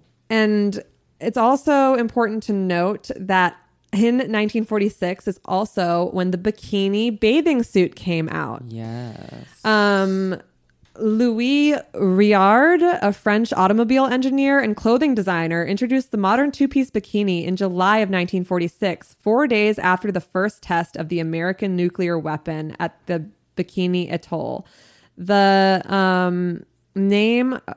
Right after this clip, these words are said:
Speaker 1: was a reference to the atomic bombs in the Bikini Islands, which was all anyone was talking about at the time. It was reckoned that the bathing suit was, would cause as much excitement as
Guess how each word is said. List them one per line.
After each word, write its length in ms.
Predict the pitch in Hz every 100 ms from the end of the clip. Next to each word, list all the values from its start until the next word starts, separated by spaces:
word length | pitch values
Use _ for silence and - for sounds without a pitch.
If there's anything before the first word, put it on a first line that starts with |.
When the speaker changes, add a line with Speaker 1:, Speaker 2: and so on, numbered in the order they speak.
| _ _ -
Speaker 1:
was 240 | 208 208
a 80 | 202
reference 520 | 175 180 - 208 -
to 60 | 208
the 120 | 202
atomic 440 | 180 185 180 190
bombs 380 | - 175 170 175
in 80 | 180
the 80 | 170
Bikini 400 | 175 185 180 -
Islands, 720 | 175 165 165 160 180 202 - _ _ _ _ _ -
which 280 | 190 202
was 120 | 202 180
all 260 | 196 196 -
anyone 420 | 185 196 196 190
was 120 | 196
talking 440 | - 175 165 180 170
about 280 | 165 156
at 120 | 160 160
the 80 |
time. 500 | 175 - 180 156 156
It 120 | - 196
was 180 | 196
reckoned 440 | 180 196 190 247 220
that 160 | 208
the 60 | 190
bathing 400 | 165 180 180 202
suit 280 | - 208 -
was, 280 | 185 180 -
would 220 | 190 185
cause 360 | - 175 170 170
as 160 | 170
much 220 | 180 185
excitement 640 | 240 - - 170 156 170 170
as 260 | 165 175 -